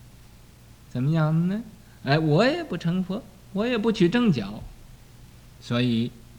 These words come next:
阿弥陀佛发了这么四十八个大愿呢，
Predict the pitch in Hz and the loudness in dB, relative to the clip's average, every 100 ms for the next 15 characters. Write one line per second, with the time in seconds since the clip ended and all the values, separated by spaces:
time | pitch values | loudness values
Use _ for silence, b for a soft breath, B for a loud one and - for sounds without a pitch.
0 | - - - - - - b b b - | -20 -20 -20 -20 -20 -20 b b b -6
1 | 117 151 220 226 196 196 185 180 180 165 | 2 4 6 8 8 8 8 8 6 4
2 | 165 175 180 175 165 160 147 - 208 147 | 4 4 4 4 4 2 0 -2 -2 0
3 | 127 151 143 131 156 220 240 220 185 147 | 0 -2 0 -2 0 0 0 -4 -4 -6
4 | - 117 123 123 101 | -6 -4 0 0 -2